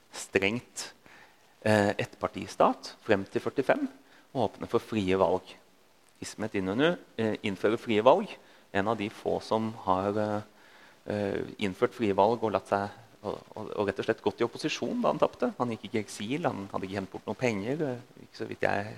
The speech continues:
har kommet frem. Han gikk bare i, i opposisjon og, og levde godt i opposisjon frem til, ehm, frem til nitten seksti, da,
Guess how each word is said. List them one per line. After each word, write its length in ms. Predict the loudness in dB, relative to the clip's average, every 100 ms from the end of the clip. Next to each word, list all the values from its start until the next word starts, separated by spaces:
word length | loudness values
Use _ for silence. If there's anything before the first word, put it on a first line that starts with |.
| -12
har 220 | -6 -6 -8 -8
kommet 220 | -6 -6
frem. 220 | -6 -8 -10 -20 -8 -4
Han 140 | -2
gikk 180 | -2 2
bare 140 | 2
i, 340 | 4 4 2 0
i 80 | -2
opposisjon 500 | -2 -2 -2 -2 -2
og, 220 | -2 -4 -6
og 120 | 2
levde 460 | 4 4 4 4 4 -6 -20 -20 -20 -20 _
godt 300 | 0 0 0
i 40 | -4
opposisjon 540 | -2 -2 -2 -2 -2
frem 200 | 0 -2 2
til, 200 | 2 2 -6 -12 -6
ehm, 360 | -4 -2 -4 -6 -16 _
frem 140 | -6 -4
til 120 | -4
nitten 220 | -4 -6
seksti, 420 | -6 -6 -4 0 2
da, 180 | 0